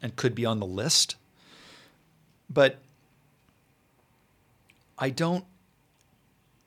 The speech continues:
ever think about those things. I don't, I don't ever, al-,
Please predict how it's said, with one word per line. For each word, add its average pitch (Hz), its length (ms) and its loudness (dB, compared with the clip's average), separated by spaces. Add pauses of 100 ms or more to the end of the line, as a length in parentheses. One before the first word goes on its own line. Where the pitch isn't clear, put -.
(560)
ever 135 220 4
think 143 300 -2
about 104 240 -4 (120)
those - 240 -8
things. - 400 -10 (1600)
I 135 40 -4
don't, 131 180 0
I 135 60 2
don't 131 240 0
ever, 139 480 4 (160)
al-, 117 280 -2